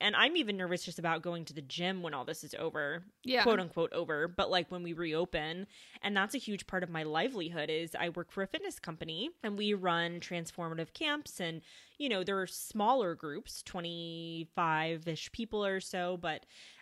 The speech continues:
Speaker 1: um, you know, with the in and out of people at the gym, there can be fifty-something people there, you know, between classes and all this. And it just, it makes me a little bit nervous, and not, again, for myself.
Speaker 2: Yeah.
Speaker 1: Like, I'm not concerned, but it is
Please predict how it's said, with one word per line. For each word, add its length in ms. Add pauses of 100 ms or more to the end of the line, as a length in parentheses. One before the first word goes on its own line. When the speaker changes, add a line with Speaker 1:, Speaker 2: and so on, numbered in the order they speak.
Speaker 1:
um, 420
you 120
know, 160
with 240
the 180
in 120
and 100
out 140
of 100
people 460
at 100
the 80
gym, 240
there 100
can 140
be 80
fifty-something 640
people 320
there, 240
you 160
know, 80
between 320
classes 460
and 80
all 80
this. 260
And 180 (340)
it 120
just, 180 (140)
it 140
makes 360
me 200
a 60
little 160
bit 120
nervous, 480
and 120
not, 200 (220)
again, 400
for 160
myself. 720
Speaker 2:
Yeah. 140
Speaker 1:
Like, 120
I'm 140
not 180
concerned, 720
but 120
it 120
is 380